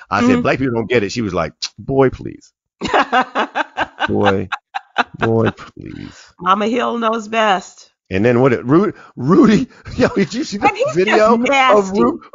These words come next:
Speaker 1: of Rudy rubbing himself all over the microphone?
Speaker 2: He's just nasty.
Speaker 1: <laughs>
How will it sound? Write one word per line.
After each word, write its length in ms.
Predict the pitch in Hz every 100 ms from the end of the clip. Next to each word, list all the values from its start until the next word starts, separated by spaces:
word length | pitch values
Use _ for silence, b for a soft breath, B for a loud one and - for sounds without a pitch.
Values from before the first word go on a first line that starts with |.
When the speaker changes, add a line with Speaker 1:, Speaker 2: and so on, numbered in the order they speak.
| 233
Speaker 1:
of 80 |
Rudy 340 | 220 247 226 -
rubbing 460 | 165 156 170 185 202
himself 400 | 202 226 190 -
all 220 | 156 180
over 120 | 185
the 100 | 165
microphone? 580 | 160 185 196 202 214 202
Speaker 2:
He's 120 | 427
just 60 | -
nasty. 1160 | 302 294 311 415 466 466 - - 285 233 107 - _ _ _ -
Speaker 1:
<laughs> 120 | -